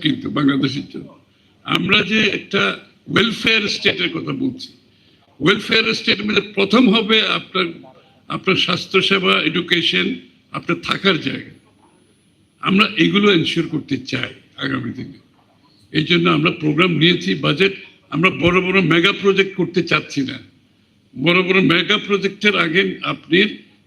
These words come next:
এই যে ডেমোগ্রাফিক ডিভিডেন্ড, ডেমোগ্রাফিক ডিভিডেন্ড, you understand? জানো ডেমোগ্রাফিক ডিভিডেন্ড কি? এই একটা প্রশ্নের উত্তর দিচ্ছে না কেউ, কেউ জানে না।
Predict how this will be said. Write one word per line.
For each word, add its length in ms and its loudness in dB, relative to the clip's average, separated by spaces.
এই 120 -4
যে 240 2
ডেমোগ্রাফিক 840 0
ডিভিডেন্ড, 520 2
ডেমোগ্রাফিক 580 0
ডিভিডেন্ড, 460 2
you 120 2
understand? 640 0
জানো 600 2
ডেমোগ্রাফিক 580 0
ডিভিডেন্ড 460 0
কি? 200 -4
এই 120 0
একটা 380 -8
প্রশ্নের 300 -8
উত্তর 240 -6
দিচ্ছে 360 -8
না 100 -8
কেউ, 260 -18
কেউ 160 6
জানে 280 4
না। 200 0